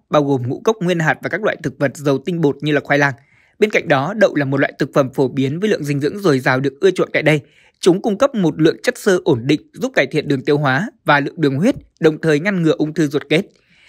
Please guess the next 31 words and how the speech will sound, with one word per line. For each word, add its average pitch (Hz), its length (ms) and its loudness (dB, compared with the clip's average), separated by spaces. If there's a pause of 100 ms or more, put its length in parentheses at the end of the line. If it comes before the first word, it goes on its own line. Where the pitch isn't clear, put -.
(180)
Đậu 170 180 2
là 151 100 2
thành 143 200 -4
phần 139 200 0
chủ 143 220 -2
yếu 139 320 2
trong 147 160 0
chế 143 140 -2
độ 175 120 0
ăn 147 360 -2
ở 143 140 0
Địa 139 240 0
Trung 151 160 0
Hải 147 180 0
truyền 131 260 -2
thống, 139 240 0 (240)
ở 147 140 6
vùng 139 200 -4
xanh 190 300 -2
của 131 160 0
Hy 160 80 -4
Lạp 139 260 -2
và 139 140 0
Ý. 156 260 0 (880)
Ở - 80 6
những 151 160 0
khu 240 160 0
vực 170 240 2
như 160 240 0
là 143 140 2
Costa 180 420 -2